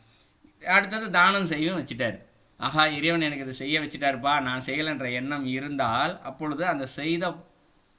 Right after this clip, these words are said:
தானத்தின் இதுல தர்மம்னு வச்சுக்கலாம், அதனுடைய பலன் நூறு சதவீதம் முழுமையாக புண்ணியமாக கிடைக்கும்.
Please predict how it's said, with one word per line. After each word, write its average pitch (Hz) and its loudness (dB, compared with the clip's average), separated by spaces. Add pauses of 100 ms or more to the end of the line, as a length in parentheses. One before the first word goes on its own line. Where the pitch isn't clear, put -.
(220)
தானத்தின் 160 0 (120)
இதுல 151 -2
தர்மம்னு 160 2
வச்சுக்கலாம், 123 -6 (440)
அதனுடைய 139 0
பலன் 156 2
நூறு 170 0
சதவீதம் 160 -2
முழுமையாக 156 -2
புண்ணியமாக 143 -2
கிடைக்கும். 90 -10